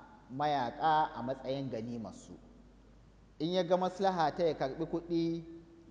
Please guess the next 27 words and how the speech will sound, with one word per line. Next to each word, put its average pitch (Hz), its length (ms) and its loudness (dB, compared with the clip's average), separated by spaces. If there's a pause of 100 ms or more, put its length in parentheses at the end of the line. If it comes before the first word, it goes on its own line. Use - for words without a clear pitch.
(520)
zai 170 220 4
karɓa, 165 640 4 (600)
ko 156 140 2
kuma 165 200 2
yafe 170 320 8
musu 165 240 0
ɗin 151 240 -2
zai 160 160 6
bari, 151 360 6
amma 143 360 2
dai 151 220 2
za 156 280 4
a 120 380 -4 (200)
yi 143 100 -4
musu 147 460 -2 (460)
musanya 147 720 0
a 123 60 -6
cikin 139 640 -4 (100)
kuɗi 143 340 -2
na 131 300 -2 (140)
baitul 113 340 -4
mali, 107 340 -4 (260)
wanda 127 220 -6
a 113 60 -6
ƙarshe 143 340 -4
muka 156 220 -4
ce 175 260 -2